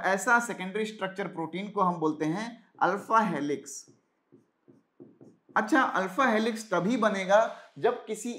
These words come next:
एक peptide chain के बीच के amino acids के बीच में hydrogen bond exist कर रहा हो। peptide bond तो होगा ही होगा, लेकिन किसी special amino acid की वजह से यहाँ hydrogen bond बन रहा होगा। यही secondary structure of protein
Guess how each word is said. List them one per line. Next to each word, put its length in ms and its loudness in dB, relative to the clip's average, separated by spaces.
एक 300 -2
peptide 540 2
chain 340 -4
के 160 0
बीच 240 -8
के 280 2
amino 300 -2
acids 340 -4
के 120 -2
बीच 280 -8
में 200 -6
hydrogen 580 2
bond 280 0
exist 440 -4
कर 100 -4
रहा 140 -10
हो। 120 -18
peptide 460 8
bond 300 4
तो 140 4
होगा 240 2
ही 160 4
होगा, 600 -2
लेकिन 360 -2
किसी 360 -2
special 500 -2
amino 320 -2
acid 300 -6
की 60 -10
वजह 160 -2
से 120 -4
यहाँ 200 0
hydrogen 480 -4
bond 300 0
बन 160 -2
रहा 200 -2
होगा। 320 -10
यही 200 12
secondary 460 2
structure 400 0
of 140 4
protein 460 0